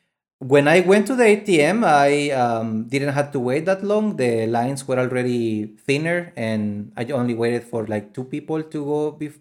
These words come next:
before me the first time that I used a Chivo branded A T M. Um, and it was pretty easy. I,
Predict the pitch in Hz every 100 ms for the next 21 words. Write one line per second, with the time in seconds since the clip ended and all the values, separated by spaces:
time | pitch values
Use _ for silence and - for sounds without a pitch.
0 | - 135 139 151 160 160 139 - 113 131
1 | 131 131 131 131 117 127 - - _ _
2 | _ 123 - - 143 156 123 123 143 139
3 | 110 110 113 135 107 107 139 _ _ _
4 | - 117 113 110 110 107 101 98 _ _
5 | _ - 135 143 160 196 196 165 143 117
6 | 117 - 107 110 117 120 113